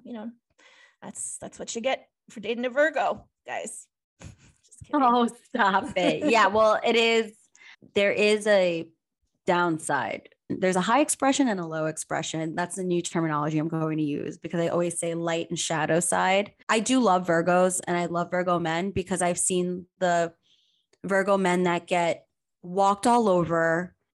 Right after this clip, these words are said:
Speaker 2: girlfriends cheated on them a hundred times, and they're still like, "Oh, I'll do anything for you," like, on their knees for them back. And I've seen the Virgos that are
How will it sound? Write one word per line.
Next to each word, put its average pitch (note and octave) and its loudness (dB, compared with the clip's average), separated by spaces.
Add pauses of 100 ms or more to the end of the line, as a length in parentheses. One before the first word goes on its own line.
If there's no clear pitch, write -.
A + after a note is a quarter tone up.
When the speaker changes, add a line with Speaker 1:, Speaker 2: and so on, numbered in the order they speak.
(120)
Speaker 2:
girlfriends G3 2
cheated F#3 0
on F3+ 2
them F3+ -2
a F3 0
hundred F3 0
times, E3+ 0
and E3+ -2
they're E3+ -2
still E3+ 4
like, E3 2 (220)
"Oh, F4 4
I'll C#4+ 2 (140)
do D#4 2
anything D#4 4
for D4 0
you," C#4 2
like, G#3+ 2
on G3+ 4
their G#3 0
knees F3 0
for E3+ -2
them D#3+ -4
back. D#3+ 0 (120)
And F#3+ -4
I've G#3+ -2
seen B3 0
the A#3+ 0
Virgos G#3 0
that F3+ 2
are F3 2